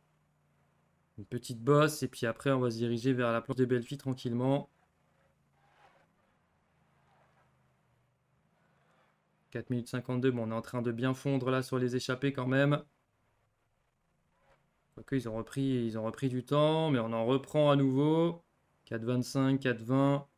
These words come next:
Et on va peut-être pouvoir aller au bout encore une fois, les échappées, hein. Ça va peut-être pouvoir tenir. C'est pas impossible que ça tienne. Pas du tout impossible que ça tienne.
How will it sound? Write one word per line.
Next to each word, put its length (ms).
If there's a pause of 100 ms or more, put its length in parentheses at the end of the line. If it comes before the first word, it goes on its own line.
(420)
Et 60
on 20
va 60
peut-être 180
pouvoir 200
aller 100
au 60
bout 120
encore 220
une 100
fois, 120
les 160
échappées, 360
hein. 180 (760)
Ça 80
va 60
peut-être 220
pouvoir 260
tenir. 560 (1400)
C'est 120
pas 120
impossible 480
que 100
ça 180
tienne. 500 (1900)
Pas 140
du 140
tout 140
impossible 440
que 120
ça 180
tienne. 520